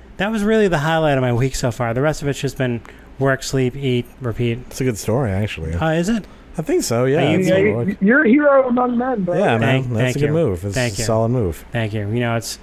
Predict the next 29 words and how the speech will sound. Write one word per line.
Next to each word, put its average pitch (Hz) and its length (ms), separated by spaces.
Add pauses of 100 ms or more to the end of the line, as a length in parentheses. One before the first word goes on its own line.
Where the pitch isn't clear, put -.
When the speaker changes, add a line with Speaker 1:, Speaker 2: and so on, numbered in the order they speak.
(380)
Speaker 1:
if 131 100
I 147 60
can 147 160
do 143 260
one 135 460
thing 120 400 (260)
Speaker 2:
Yeah, 160 280
man. 82 100
Speaker 1:
that 123 240
will, 120 380
well, 127 420 (400)
yeah, 127 140
one 147 360
good 151 240
thing, 151 320
and 139 160
then 135 220
I 127 180
have 131 160
to 131 320 (100)
offset 127 420
about 123 280 (460)
seven 131 500
million 123 480
bad 117 360
things. 110 380
Speaker 2:
<laughs> - 300
Speaker 1:
So, 117 300 (360)
um, 131 260